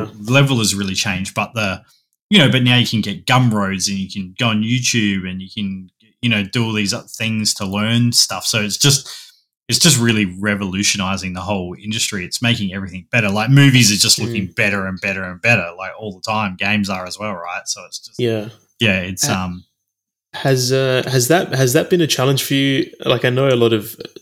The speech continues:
Speaker 1: um, you know, larger university things like that. Like, they, they struggle a lot with, you know, these new kind of courses that pop up online, like, through Gumroad and all these other things. Like,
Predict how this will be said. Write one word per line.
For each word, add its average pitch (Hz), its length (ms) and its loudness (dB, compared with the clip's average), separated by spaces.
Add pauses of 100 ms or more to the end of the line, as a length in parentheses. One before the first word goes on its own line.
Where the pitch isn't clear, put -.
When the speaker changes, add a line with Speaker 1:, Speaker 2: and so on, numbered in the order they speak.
(100)
Speaker 1:
um, 107 540 -4 (120)
you 117 100 -2
know, 101 80 -2
larger 104 580 2
university 104 880 -2
things 104 300 -6
like 104 140 -2
that. - 140 0
Like, - 180 -2
they, 113 180 0 (320)
they 127 140 2
struggle 123 300 2
a - 20 0
lot 110 180 0
with, 110 360 -4
you - 160 -2
know, 113 80 0
these 110 260 -2
new 113 260 0
kind 113 240 -4
of 110 140 -2
courses 113 480 -2
that - 200 -2
pop 123 200 0
up 123 220 2
online, 127 360 0
like, 113 200 -2
through 120 180 -2
Gumroad 113 440 2
and 107 80 -6
all 107 80 -2
these 107 140 -2
other 107 160 -4
things. 175 320 -6
Like, 117 160 -2